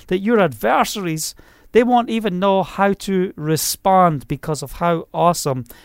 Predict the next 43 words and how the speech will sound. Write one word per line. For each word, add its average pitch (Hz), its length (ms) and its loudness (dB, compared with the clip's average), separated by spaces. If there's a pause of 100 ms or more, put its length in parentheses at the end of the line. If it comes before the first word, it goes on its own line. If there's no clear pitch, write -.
(140)
Yahovah 139 800 0
is. 147 480 0 (340)
And, 151 160 0
you 170 100 0
know, 165 100 2
that 180 60 2
was 135 120 -8
a 139 60 -6
testimony 143 560 -2
I 127 40 -4
think 156 200 -6
Mary 147 340 -2
was 123 160 -6
sharing, 156 480 -2 (400)
uh, 143 220 2
the 131 160 -4
other 151 240 2
day, 156 260 0
how 143 160 0
she 147 180 -6
received 139 540 -6
a, 131 220 -2
a - 40 -6
prophetic 147 520 -4
word 147 240 0
of 123 100 -10
knowledge 156 480 2
that - 140 -12
came 143 240 -4
forth. 170 500 2 (300)
She's 165 220 -4
like, 170 160 -4
"What 185 280 -2
happened? 208 380 -4
Where 196 160 0
did 220 140 -4
that 214 220 -6
come 220 220 -2
from?" 170 220 -4
That 185 160 -2
was 165 120 -4
a 165 60 0
word 175 460 2